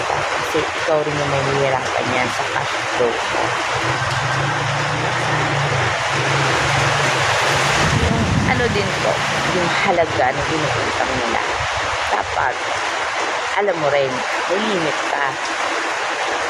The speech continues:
Na example, one thousand lang. Kaya mo sa utang sa kanya sa isang linggo,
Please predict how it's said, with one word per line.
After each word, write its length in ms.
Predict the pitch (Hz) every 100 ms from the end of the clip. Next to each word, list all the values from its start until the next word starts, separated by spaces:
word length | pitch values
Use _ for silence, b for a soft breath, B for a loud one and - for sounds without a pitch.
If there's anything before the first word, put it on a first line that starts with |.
| -
Na 160 | 135 127
example, 480 | 127 123 - 139
one 260 | 117 120 - 135
thousand 360 | 123 - - 170
lang. 140 | 139 123 - - -
Kaya 160 | 127 127
mo 140 | 131
sa 160 | - - -
utang 220 | - -
sa 60 | - 135
kanya 160 | 135
sa 120 | 135 -
isang 260 | - 131 135
linggo, 320 | 190 208 -